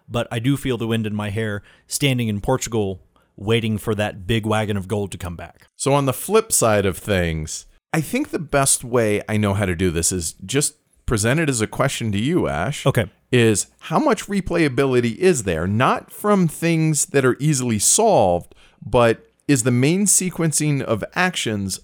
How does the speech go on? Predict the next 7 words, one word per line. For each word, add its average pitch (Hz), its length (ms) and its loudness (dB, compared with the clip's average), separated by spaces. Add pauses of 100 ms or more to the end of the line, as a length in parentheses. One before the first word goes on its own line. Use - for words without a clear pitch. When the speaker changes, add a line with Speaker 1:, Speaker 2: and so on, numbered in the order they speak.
Speaker 2:
enough 123 400 -2
to 143 100 -6
carry 135 560 0
an 117 240 -2
otherwise 127 800 0 (1300)
unremarkable 135 1000 2
game? 208 380 -2